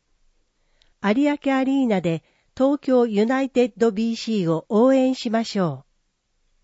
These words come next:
詳細はホームページをご覧ください。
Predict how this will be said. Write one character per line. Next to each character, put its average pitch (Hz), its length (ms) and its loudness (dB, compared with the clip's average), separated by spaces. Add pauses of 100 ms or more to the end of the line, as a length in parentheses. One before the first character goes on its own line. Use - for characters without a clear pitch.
(600)
詳 254 260 2
細 233 280 0
は 208 140 0
ホ 277 280 2
ー - 40 2
ム 294 160 2
ペ 285 220 0
ー 240 40 -2
ジ 180 140 2
を 165 120 0
ご 185 140 -2
覧 202 220 -2
く 175 140 -6
だ 160 140 -6
さ 143 180 -10
い。 127 140 -14